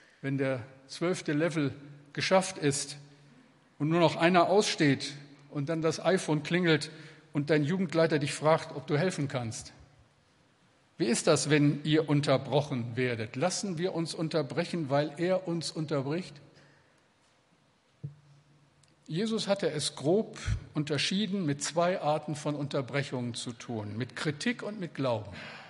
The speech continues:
Wenn jemand zu ihm kam, zum Beispiel einer aus der theologischen Fraktion seiner Zeit, um ihn zu kritisieren und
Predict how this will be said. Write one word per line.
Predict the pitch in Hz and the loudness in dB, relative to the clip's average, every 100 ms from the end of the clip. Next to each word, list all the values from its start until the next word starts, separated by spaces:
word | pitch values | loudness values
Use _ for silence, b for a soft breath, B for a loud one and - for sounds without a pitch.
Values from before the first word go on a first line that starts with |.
| B B B B B B B B B | B B B B B B B B B
Wenn | 180 196 | -2 2
jemand | 233 233 226 | 4 6 4
zu | - 285 277 | 4 4 4
ihm | 190 180 | 2 2
kam, | - 180 196 240 240 | 6 8 8 6 4
zum | 196 160 | 0 8
Beispiel | 160 202 - 220 175 | 8 8 4 -2 0
einer | 175 202 | 2 4
aus | 165 - | 2 2
der | 165 | -2
theologischen | - 202 196 208 196 180 | 2 2 2 2 0 0
Fraktion | - 175 - - 220 214 | -2 -4 -2 -2 0 2
seiner | 151 143 139 | 2 4 2
Zeit, | - 175 185 233 - B B B B _ | 2 2 2 0 -6 B B B B _
um | 185 202 | -4 0
ihn | 214 208 | -2 -2
zu | - 208 | -2 -4
kritisieren | - 214 214 175 185 240 226 | -4 -4 -2 -2 0 2 2
und | 185 156 | 2 -2